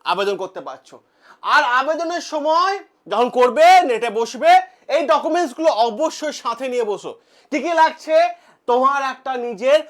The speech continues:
পাসপোর্ট সাইজে ছবি তোলা, ক্লিয়ার? তার একটা ছবি লাগবে। সিগনেচার করবে একটা সাদা কাগজের ওপর, আধার কার্ডে বোথ সাইডে ছবি,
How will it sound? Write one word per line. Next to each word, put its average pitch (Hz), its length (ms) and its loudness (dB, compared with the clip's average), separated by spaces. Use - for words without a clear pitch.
পাসপোর্ট 285 580 -2
সাইজে 240 480 -6
ছবি 196 340 -8
তোলা, 113 240 -14
ক্লিয়ার? 240 280 2
তার 214 220 2
একটা 208 180 -8
ছবি 156 260 -10
লাগবে। 117 280 -12
সিগনেচার 302 520 0
করবে 311 300 0
একটা 311 200 6
সাদা 240 280 4
কাগজের 240 560 4
ওপর, 117 200 -12
আধার 240 440 -2
কার্ডে 302 220 2
বোথ 285 280 4
সাইডে 269 300 -2
ছবি, 240 340 0